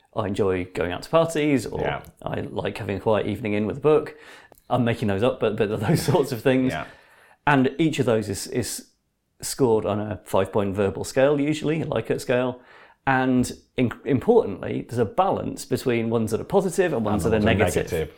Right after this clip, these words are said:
Speaker 2: And that's not always politically correct in, or, or acceptable in doing a customer
Speaker 1: So in, in
Speaker 2: survey.
Speaker 1: satisfaction surveys, we're not, none of those things apply. We're not measuring a big nebulous concept such as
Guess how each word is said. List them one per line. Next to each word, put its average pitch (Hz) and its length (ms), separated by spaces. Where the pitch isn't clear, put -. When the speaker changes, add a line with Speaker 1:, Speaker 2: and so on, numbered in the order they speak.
Speaker 2:
And 87 120
that's 117 260
not 104 120
always 87 240
politically 85 640
correct 98 460
in, 82 280
or, 90 320
or 90 160
acceptable 95 800
in 85 80
doing 82 220
a 80 60
customer - 580
Speaker 1:
So 143 160
in, 123 60
in 113 120
Speaker 2:
survey. 80 400
Speaker 1:
satisfaction 180 640
surveys, 104 380
we're 127 80
not, 165 440
none 175 240
of 180 40
those 165 160
things 143 160
apply. 131 340
We're 117 180
not 147 280
measuring 139 520
a 101 80
big 120 500
nebulous 117 500
concept - 720
such - 280
as 95 260